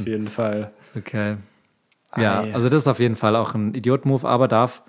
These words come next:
Speaker 1: Ja.
Speaker 2: auf einer guten <laughs> Hausparty nicht fehlen. Meistens ist auch nichts passiert. Also ich weiß nicht, wir haben jetzt nicht so aggressive Freunde, die dann wirklich was machen.
Speaker 1: Ja.
Speaker 2: Ähm, aber es ist natürlich trotzdem absolut unnötig.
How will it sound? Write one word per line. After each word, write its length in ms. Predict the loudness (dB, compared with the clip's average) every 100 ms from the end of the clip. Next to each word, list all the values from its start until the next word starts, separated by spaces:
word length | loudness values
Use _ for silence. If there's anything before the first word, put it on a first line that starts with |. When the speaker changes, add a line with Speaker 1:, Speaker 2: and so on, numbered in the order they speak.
| _ _ _
Speaker 1:
Ja. 140 | -6 0
Speaker 2:
auf 140 | 2
einer 140 | 2 2
guten 460 | 2 2 0 0
<laughs> 0 |
Hausparty 680 | 0 0 -6 -10 -8 0 2
nicht 320 | 4 2 0
fehlen. 640 | 0 2 4 2 -2 -8 -16 -18 -20 -2
Meistens 400 | 2 2 0 -4
ist 300 | -4 -4 -4
auch 160 | -4 -2
nichts 220 | -4 -6
passiert. 400 | -8 -8 -6 -6
Also 160 | -6 -8
ich 80 | -10
weiß 140 | -10
nicht, 140 | -10 -8
wir 80 |
haben 80 | -8
jetzt 160 | -8 -12
nicht 120 | -12
so 80 | -10
aggressive 480 | -12 -12 -16 -16 -12
Freunde, 280 | -10 -8
die 80 | -8
dann 240 | -12 -10 -4
wirklich 420 | -2 -2 -6 -8
was 200 | -10 -6
machen. 340 | -6 -6 -12 -14 -12
Speaker 1:
Ja. 680 | -4 -2 0 -2 -6 -6 -6
Speaker 2:
Ähm, 300 | -6 -10 -14 _ _ _ _ _ _ _ _ _ -6
aber 200 | -2 -2
es 160 | -4 -10
ist 140 | -10
natürlich 380 | -10 -8 -10 -8
trotzdem 340 | -10 -10 -10
absolut 400 | -12 -14 -14 -12
unnötig. 540 | -12 -12 -14 -16 -20